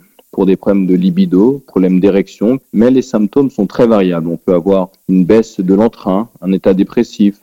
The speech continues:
une sensation de, de perdre la mémoire. Un autre point important, c'est l'érection matinale. Certains patients consultent en disant : « Ah, j'ai perdu mon érection matinale. » La prise de poids, la pilosité, perte de, de poils aussi peut être un facteur annonciateur de la, de, de déficit en testostérone.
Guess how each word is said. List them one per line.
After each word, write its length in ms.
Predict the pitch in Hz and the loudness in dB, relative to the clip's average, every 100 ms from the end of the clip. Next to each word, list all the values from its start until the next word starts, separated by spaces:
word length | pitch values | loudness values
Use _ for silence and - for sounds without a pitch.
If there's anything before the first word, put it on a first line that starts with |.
| _ - | _ -6
une 300 | 95 95 90 | -2 0 -2
sensation 580 | - 101 107 95 - 107 | -2 -2 -2 -4 -2 0
de, 240 | 101 95 | 2 0
de 180 | 87 92 | -2 -4
perdre 280 | - 123 101 | -2 0 2
la 100 | 107 | 2
mémoire. 460 | 117 110 101 101 - 104 | 2 2 0 -4 -6 -2
Un 140 | 107 | 0
autre 120 | 107 | 0
point 160 | - 110 | 0 -2
important, 400 | 104 98 - 151 | -2 -4 -4 -4
c'est 160 | - | -2
l'érection 460 | 101 117 120 - 127 | 2 2 2 0 0
matinale. 560 | 120 120 117 92 85 78 | 0 0 -2 -2 -4 -8
Certains 300 | 90 - 90 | -12 -8 -4
patients 380 | 92 - 120 123 | -4 -4 -6 -4
consultent 420 | 98 - - - | -6 -6 -8 -8
en 40 | |
disant : « 140 | 92 - | -10 -6
Ah, 160 | 139 143 | -4 -4
j'ai 100 | 104 | -6
perdu 260 | - 104 123 | -2 0 0
mon 160 | 110 | -2
érection 260 | 95 92 101 | -2 -6 -8
matinale. » 500 | 90 - 90 127 - _ | -12 -10 -10 -10 -12 _
La 160 | 104 - | 0 0
prise 220 | - 117 | 0 0
de 60 | 107 | 0
poids, 180 | - 151 | 0 -2
la 160 | 98 - | 0 -2
pilosité, 580 | - 113 104 104 - 151 | 0 2 2 -2 0 0
perte 220 | 117 104 | 0 0
de, 160 | 101 | -2
de 140 | 95 95 | 0 -4
poils 300 | - 135 151 | -2 0 0
aussi 240 | 117 139 | -2 -4
peut 120 | 135 | 0
être 120 | 110 101 | 0 -2
un 80 | |
facteur 540 | 92 101 - - 135 - - | -4 -4 -2 -2 -2 -2 -4
annonciateur 760 | - 127 - 113 - 120 131 | 0 0 0 -2 -2 -2 0
de 100 | 110 | 0
la, 200 | 101 90 | 0 -2
de, 220 | 87 90 - | -2 -4 -4
de 80 | 95 | -8
déficit 320 | 95 - - | -8 -16 -10
en 80 | 98 | -6
testostérone. 560 | 98 - 98 85 78 | -6 -6 -8 -6 -10